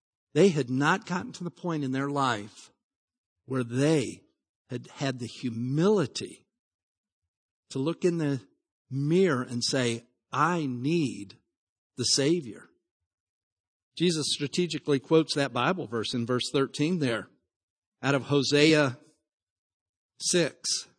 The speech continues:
verse six, "I desire compassion and not a sacrifice.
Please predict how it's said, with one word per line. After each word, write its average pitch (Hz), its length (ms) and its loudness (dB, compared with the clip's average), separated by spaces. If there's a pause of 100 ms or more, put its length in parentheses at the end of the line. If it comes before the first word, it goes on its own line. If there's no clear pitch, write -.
(120)
verse 131 300 -2
six, 160 420 0
"I 139 220 0
desire 151 440 0
compassion 123 1080 -6 (1080)
and 117 140 -4
not 135 220 0
a 123 40 -2
sacrifice. - 920 -8